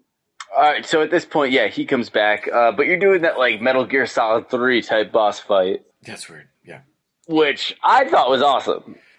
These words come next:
Speaker 2: So I really love the setting that it starts off, 'cause it's just fucking so bizarre. The guy just sets the lodge on fire and just like, "Let's go."
Speaker 1: Yeah,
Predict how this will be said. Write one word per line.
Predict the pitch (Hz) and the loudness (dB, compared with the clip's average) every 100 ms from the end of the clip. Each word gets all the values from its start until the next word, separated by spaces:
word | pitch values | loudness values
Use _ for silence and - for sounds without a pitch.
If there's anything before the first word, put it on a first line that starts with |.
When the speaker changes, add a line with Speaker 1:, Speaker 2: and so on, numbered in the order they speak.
| _ | _
Speaker 2:
So | - 196 | -4 0
I | 165 | 2
really | 156 208 214 | 4 2 4
love | 202 202 | 0 -2
the | 143 | -4
setting | 170 156 156 | -6 -6 -6
that | 143 | -8
it | |
starts | - 143 131 | -6 -4 0
off, | 135 135 | 0 0
'cause | 175 - | -2 -6
it's | 190 | -6
just | 247 - - | -4 -6 -4
fucking | 381 - 370 | -4 -2 -4
so | - 262 262 | -2 -6 -6
bizarre. | 220 139 165 214 131 90 _ - | -8 -4 -2 -2 -6 -12 _ -12
The | |
guy | 143 208 | -4 -4
just | 170 - - | -4 -6 -4
sets | 175 170 - | -4 -4 -8
the | 170 | -4
lodge | 139 143 147 | -4 -4 -6
on | 147 | -8
fire | 135 - 113 143 156 | -10 -8 -4 -4 -6
and | 139 | -12
just | 135 135 | -16 -12
like, | 135 135 127 | -10 -10 -12
"Let's | 123 - | -14 -14
go." | 131 117 180 - - - _ _ _ _ | -14 -10 -10 -12 -18 -20 _ _ _ _
Speaker 1:
Yeah, | 196 180 131 | 2 2 0